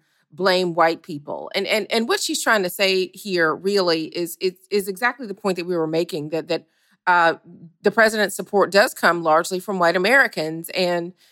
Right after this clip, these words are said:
uh, really trying to get away from the narrative that, that if the president wins a second term, that it will be, uh, because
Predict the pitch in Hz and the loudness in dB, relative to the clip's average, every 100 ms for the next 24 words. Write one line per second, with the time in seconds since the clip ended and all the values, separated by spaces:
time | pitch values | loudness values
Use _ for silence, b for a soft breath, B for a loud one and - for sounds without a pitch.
0 | b b 180 175 170 208 226 214 226 196 | b b 4 6 4 4 2 2 2 2
1 | 185 185 190 165 175 190 202 170 160 156 | 0 -2 0 4 2 2 0 0 0 0
2 | 165 175 165 143 147 - _ _ _ 170 | 2 4 4 2 0 -6 _ _ _ -2
3 | 143 175 - 180 - - - _ _ - | 4 2 4 2 2 -4 -20 _ _ -4
4 | - 220 196 190 165 143 - _ _ _ | 0 4 2 2 0 0 -6 _ _ _
5 | _ 165 269 233 190 185 175 202 180 165 | _ 2 4 4 2 2 0 0 -2 -2
6 | 190 165 156 156 175 175 170 143 165 151 | 2 2 2 0 -2 -4 -6 -4 -6 -6
7 | 151 147 160 147 156 147 190 165 151 - | -8 -6 -4 -4 -6 -4 0 0 -2 -8